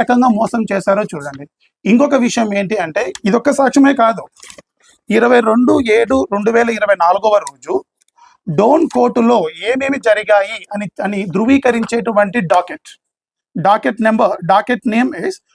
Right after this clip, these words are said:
twenty-two seven twenty twenty-four of డోన్ కోర్ట్. ఆ రోజు డోన్ కోర్టులో ఏం జరిగింది, వాళ్ళు, వాళ్ళు చెప్పినటువంటి, డోన్ కోర్టు వాళ్ళే చెప్పినటువంటి రూల్ ప్రకా-,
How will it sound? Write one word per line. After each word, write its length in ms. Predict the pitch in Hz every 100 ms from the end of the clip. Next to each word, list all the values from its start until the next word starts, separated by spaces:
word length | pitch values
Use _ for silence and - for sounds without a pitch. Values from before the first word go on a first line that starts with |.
| _ -
twenty-two 380 | 226 247 294 285 247
seven 220 | 233 254 226
twenty 200 | 202 240
twenty-four 440 | 220 196 - 226 - - 202
of 80 | - - _ _ _ _ _ 185 160
డోన్ 200 | - 113 -
కోర్ట్. 200 | - _ _ _ _ _ - 180
ఆ 40 | 240 254
రోజు 220 | 233 240 190
డోన్ 180 | 220 247 233
కోర్టులో 240 | 214 277 214
ఏం 60 | 240 165
జరిగింది, 380 | 147 143 131 151 - _ _ - - _ -
వాళ్ళు, 200 | 196 240 190
వాళ్ళు 200 | 196 - 240
చెప్పినటువంటి, 600 | 277 269 269 262 240 208 165
డోన్ 200 | 202 269 269
కోర్టు 200 | 247 247 233
వాళ్ళే 160 | 233 233
చెప్పినటువంటి 500 | 226 226 208 220 214 196
రూల్ 140 | 233 233
ప్రకా-, 240 | 208 -